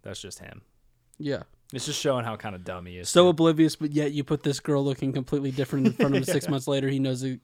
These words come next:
Speaker 2: exactly who it is. By the way, this girl, she seemed very nice in the past, too. So I'm fine with the answer.
Speaker 1: Oh, yeah. She seems like an awesome person.
Speaker 2: But don't be like, "Wait.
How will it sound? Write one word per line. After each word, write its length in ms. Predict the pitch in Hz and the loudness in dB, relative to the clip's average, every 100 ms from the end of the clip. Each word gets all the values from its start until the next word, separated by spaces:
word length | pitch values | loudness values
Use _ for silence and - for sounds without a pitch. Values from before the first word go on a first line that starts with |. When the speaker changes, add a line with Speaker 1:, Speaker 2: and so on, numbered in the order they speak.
| - | -10
Speaker 2:
exactly 640 | 131 135 135 131 127 127 131 | -8 -4 -2 0 -2 -4 -6
who 140 | 127 | -6
it 80 | 123 | -6
is. 260 | 120 123 - - _ _ _ _ _ _ _ _ _ _ _ _ _ _ _ _ _ _ | -8 -12 -18 -20 _ _ _ _ _ _ _ _ _ _ _ _ _ _ _ _ _ _
By 100 | 180 | 4
the 60 | 220 | 8
way, 160 | 220 233 | 8 6
this 180 | 214 | 2
girl, 400 | 175 185 214 - - _ - | 2 2 2 -2 -12 _ -8
she 180 | - | -4
seemed 240 | 160 160 139 | 2 2 2
very 220 | 139 147 | 0 0
nice 440 | 143 147 147 - - _ _ - | 2 0 -4 -10 -18 _ _ -10
in 80 | 135 | -8
the 60 | 127 | -6
past, 440 | 143 135 - - | -4 -4 -4 -6
too. 220 | 143 117 - | -6 -6 -10
So 160 | - - | -6 -2
I'm 160 | 156 214 | 0 0
fine 440 | - 160 220 196 | 0 2 4 4
with 100 | 139 | 0
the 200 | 123 143 | -4 -4
answer. 200 | 180 - | -4 -2
Speaker 1:
Oh, 100 | 135 | -2
yeah. 180 | 117 113 | 0 -4
She 180 | - 127 | -8 -12
seems 240 | - 151 | -12 -10
like 120 | 113 | -8
an 60 | 104 | -6
awesome 280 | 110 - 113 | -8 -10 -12
person. 140 | 120 | -2
Speaker 2:
But 100 | 156 | 2
don't 140 | 165 185 | 4 6
be 80 | 165 | 6
like, 160 | 160 160 | 4 2
"Wait. 600 | 190 240 403 - - | -2 -2 -2 -6 -8